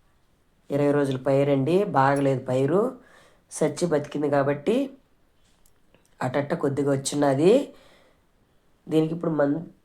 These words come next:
మంచి మందులు కొట్టాలండి. అందులో ఆ పైరుకే రోగం కూడా వచ్చిన్నది.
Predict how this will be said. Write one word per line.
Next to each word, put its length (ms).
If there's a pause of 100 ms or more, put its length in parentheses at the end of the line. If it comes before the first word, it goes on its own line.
(120)
మంచి 320
మందులు 340
కొట్టాలండి. 600 (880)
అందులో 240 (160)
ఆ 80 (240)
పైరుకే 400 (240)
రోగం 340
కూడా 160
వచ్చిన్నది. 560